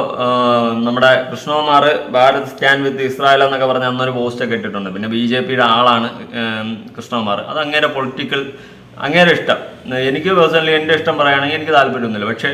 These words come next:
പൊളിറ്റിക്കലായിട്ട് എനിക്ക് സംസാരിക്കുന്നതേ താല്പര്യമില്ല, ഇഷ്ടമല്ല. പക്ഷേ അങ്ങേരെ ഇഷ്ടം, അങ്ങേരെ വ്യക്തിപരമായ സ്വാതന്ത്ര്യം, അങ്ങേരെ അത്, ഏഹ്, ഇസ്രായേലിനെ സപ്പോർട്ട് ചെയ്തത്. അതിനാ അങ്ങേ ഇവ തന്നെ പതറ്റിക് എന്നൊക്കെ പറഞ്ഞിട്ട് അടുത്ത്, ഉം, അടുത്തിട്ട് അതും പോരാഞ്ഞിട്ട്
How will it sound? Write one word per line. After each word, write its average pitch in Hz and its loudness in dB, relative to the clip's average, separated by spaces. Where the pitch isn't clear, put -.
പൊളിറ്റിക്കലായിട്ട് 139 -2
എനിക്ക് 135 -6
സംസാരിക്കുന്നതേ 139 -2
താല്പര്യമില്ല, - -6
ഇഷ്ടമല്ല. 147 0
പക്ഷേ 139 0
അങ്ങേരെ 180 2
ഇഷ്ടം, 165 0
അങ്ങേരെ 147 0
വ്യക്തിപരമായ 143 2
സ്വാതന്ത്ര്യം, 123 0
അങ്ങേരെ 127 0
അത്, 127 0
ഏഹ്, 120 0
ഇസ്രായേലിനെ 127 2
സപ്പോർട്ട് 113 -4
ചെയ്തത്. 101 0
അതിനാ 127 2
അങ്ങേ 135 -2
ഇവ 131 -4
തന്നെ 139 0
പതറ്റിക് 156 0
എന്നൊക്കെ 170 0
പറഞ്ഞിട്ട് 139 2
അടുത്ത്, - -2
ഉം, 175 -4
അടുത്തിട്ട് 123 0
അതും 139 0
പോരാഞ്ഞിട്ട് 156 4